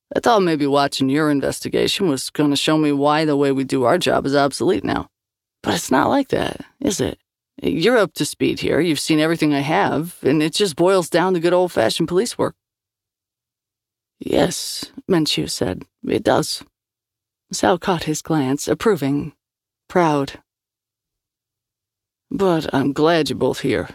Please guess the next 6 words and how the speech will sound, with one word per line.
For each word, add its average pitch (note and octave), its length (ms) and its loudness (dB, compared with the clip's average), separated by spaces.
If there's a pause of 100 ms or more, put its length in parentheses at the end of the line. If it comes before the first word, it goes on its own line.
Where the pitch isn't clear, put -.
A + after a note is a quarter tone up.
(220)
It's C#3 360 2
been E3+ 200 0
a C#3+ 60 0
big D3+ 300 0
help, C#3+ 320 0 (380)
clarifying. E3 720 0